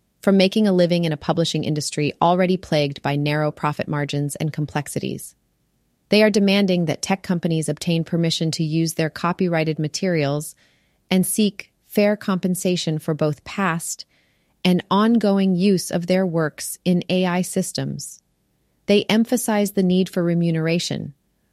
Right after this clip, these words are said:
regardless of whether the use is deemed infringing under current law or not.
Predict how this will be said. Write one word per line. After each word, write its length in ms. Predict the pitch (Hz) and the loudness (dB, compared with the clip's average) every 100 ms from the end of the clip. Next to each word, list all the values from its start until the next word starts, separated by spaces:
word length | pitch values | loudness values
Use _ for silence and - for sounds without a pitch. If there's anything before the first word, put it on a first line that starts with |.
| _ - | _ 0
regardless 680 | 190 - 196 220 196 180 180 | 0 2 2 2 0 0 -2
of 120 | 165 | 0
whether 260 | 170 170 | 0 0
the 120 | 156 165 | 0 0
use 360 | 170 175 - | 2 2 0
is 120 | 165 | -4
deemed 320 | - 170 165 156 | -2 -2 0 0
infringing 680 | 160 156 202 196 165 156 - | -4 -2 0 2 0 -2 -2
under 200 | 165 170 | -2 -2
current 360 | - 160 156 | -2 -2 -2
law 240 | 160 160 156 | -2 -2 -2
or 100 | 156 | -2
not. 380 | 151 139 - | -4 -6 -10